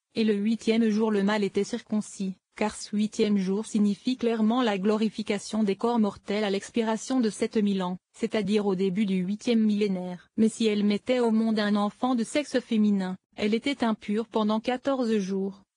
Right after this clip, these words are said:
par le mal. Notre génération spirituelle par le Christ semble être signifiée,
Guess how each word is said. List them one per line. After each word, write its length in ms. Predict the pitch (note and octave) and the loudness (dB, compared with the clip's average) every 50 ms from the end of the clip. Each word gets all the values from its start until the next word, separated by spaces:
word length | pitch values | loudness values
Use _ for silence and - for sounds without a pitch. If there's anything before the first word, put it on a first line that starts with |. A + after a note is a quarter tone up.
| _ | _
par 160 | - A3+ G#3 G#3 | -6 -4 -2 0
le 100 | G#3 G3+ | 0 0
mal. 380 | G3+ G3 F#3+ F#3+ F#3+ F#3+ F#3+ - _ _ - | 0 0 -2 -2 -4 -6 -8 -10 _ _ -2
Notre 280 | A3 A#3 A#3 - - G3+ | 0 0 0 0 -4 -4
génération 720 | F#3 F#3+ A#3 A3 G#3+ G#3 G#3 G#3+ G#3+ G3+ - - A3+ A3 | 0 0 2 2 2 0 0 -2 -4 -4 -6 -4 -4 -4
spirituelle 720 | G3+ - - - B3+ B3 B3 B3+ A3+ - - A#3 A#3 B3+ | -4 -4 -4 -2 -2 0 0 -2 -2 0 -2 0 0 0
par 160 | - A3 G#3 | 0 0 0
le 80 | G3+ F#3+ | 0 -2
Christ 380 | F#3+ - - A#3 A#3+ - - - | -2 -2 -4 -4 -4 -4 -10 -8
semble 320 | - C4 B3+ B3+ A#3 A3+ | -2 0 2 2 4 2
être 240 | G#3+ - - A#3+ A3+ | 2 2 0 -2 -2
signifiée, 720 | - - A#3+ A#3+ A#3+ A#3 - - - - G3 F#3+ F#3+ | 0 2 2 2 2 2 0 -4 -8 -6 -4 -4 -4